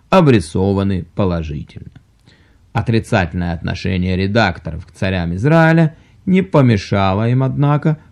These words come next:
включить в своё повествование и те рассказы,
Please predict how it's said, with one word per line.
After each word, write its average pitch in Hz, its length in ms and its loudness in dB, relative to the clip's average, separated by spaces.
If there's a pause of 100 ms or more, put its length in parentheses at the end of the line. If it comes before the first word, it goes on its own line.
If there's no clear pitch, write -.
включить 151 480 0
в - 40 -18
своё 87 300 -6
повествование 120 1080 -2 (200)
и 120 100 4
те 110 180 0
рассказы, 113 800 -2